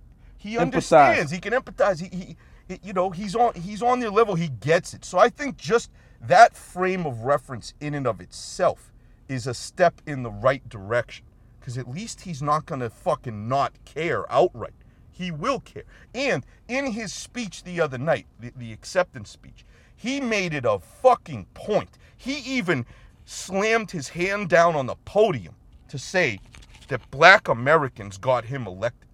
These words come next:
Speaker 1: He acknowledged that outright in his acceptance speech and let it be known that he's, he is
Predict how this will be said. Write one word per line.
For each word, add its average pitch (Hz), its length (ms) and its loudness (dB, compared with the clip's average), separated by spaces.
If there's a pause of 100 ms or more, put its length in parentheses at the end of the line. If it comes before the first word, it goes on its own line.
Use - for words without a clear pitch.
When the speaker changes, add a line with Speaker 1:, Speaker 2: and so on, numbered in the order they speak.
(300)
Speaker 1:
He 254 280 -6
acknowledged 156 880 -2
that 147 280 2 (640)
outright 131 540 2 (280)
in 160 220 -4
his 170 180 -6
acceptance 131 600 -8
speech - 360 -20 (220)
and 135 200 -4
let 170 160 4
it 190 140 -4
be 147 120 -12
known 131 480 0 (760)
that 127 140 -6
he's, 160 380 -6
he 170 360 -10
is 120 220 -10